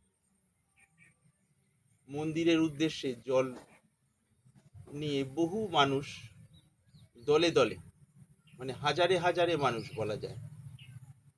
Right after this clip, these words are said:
রওনা দিয়েছেন নিজের নিজের জায়গা থেকে সেই শিব মন্দিরে জল ঢালার জন্য। কাতারে কাতারে মানুষ, তার মধ্যে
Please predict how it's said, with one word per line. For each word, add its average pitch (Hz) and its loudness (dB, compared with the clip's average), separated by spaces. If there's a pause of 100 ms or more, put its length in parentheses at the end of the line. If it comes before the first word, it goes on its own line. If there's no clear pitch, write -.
(1040)
রওনা 147 4 (100)
দিয়েছেন 160 2 (120)
নিজের 139 -2 (100)
নিজের 139 -4 (100)
জায়গা 120 4 (120)
থেকে - -16 (640)
সেই 147 -6 (100)
শিব 156 -8 (100)
মন্দিরে 131 -4 (1160)
জল 120 4 (1040)
ঢালার 120 0
জন্য। 98 -10 (1600)
কাতারে 185 2
কাতারে 156 2 (120)
মানুষ, 101 -4 (1900)
তার 143 4 (100)
মধ্যে 151 -2